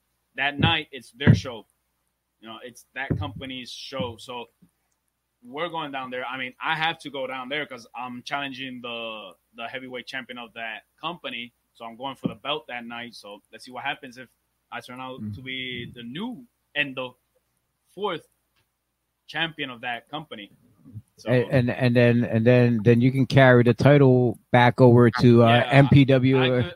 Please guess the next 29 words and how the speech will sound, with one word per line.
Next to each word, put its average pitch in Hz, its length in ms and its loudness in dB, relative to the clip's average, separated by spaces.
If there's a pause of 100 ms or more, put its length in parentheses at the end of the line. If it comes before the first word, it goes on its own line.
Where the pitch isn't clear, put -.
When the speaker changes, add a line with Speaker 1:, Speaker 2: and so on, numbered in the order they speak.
Speaker 1:
I 156 60 -10
could - 220 -16
defend 160 380 -8
it 160 80 -8
in 139 200 -8
M 147 180 -10
P 160 140 -12
W 160 320 -8
A, 139 140 -4
I 135 60 -6
could 139 140 -16
defend 139 260 -14
it 131 40 -12
in 123 80 -14
S 131 200 -12
O 139 140 -10
S, 135 200 -8
I 127 60 -14
could 127 160 -20
defend 127 280 -16
it 123 40 -10
in 117 220 -12 (120)
P 135 180 -10
P 131 160 -10
W, 127 420 -10
which 113 240 -20
is 110 280 -20
the 113 80 -18
other 117 280 -14